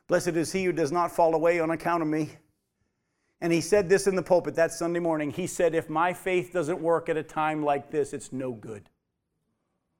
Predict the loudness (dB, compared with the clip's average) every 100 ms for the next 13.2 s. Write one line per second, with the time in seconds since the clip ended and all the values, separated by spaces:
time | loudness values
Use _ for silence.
0 | _ _ _ _ 0 6 6 6 0 0
1 | -4 0 4 6 4 2 4 4 2 -4
2 | -8 0 4 6 8 8 8 4 2 4
3 | 4 4 2 4 2 0 0 2 2 0
4 | -2 6 6 6 4 2 6 8 8 6
5 | 2 4 8 10 8 -2 -4 2 4 4
6 | 6 6 6 4 -2 -2 -4 -2 2 2
7 | 4 4 4 2 4 6 8 6 4 0
8 | 0 -4 -20 _ -2 4 6 6 8 6
9 | 6 6 8 10 8 4 8 10 10 8
10 | 2 2 4 4 2 0 0 0 -2 -8
11 | _ _ _ _ _ _ -20 -2 -2 0
12 | -2 0 -4 -2 -2 2 2 2 0 -8
13 | -14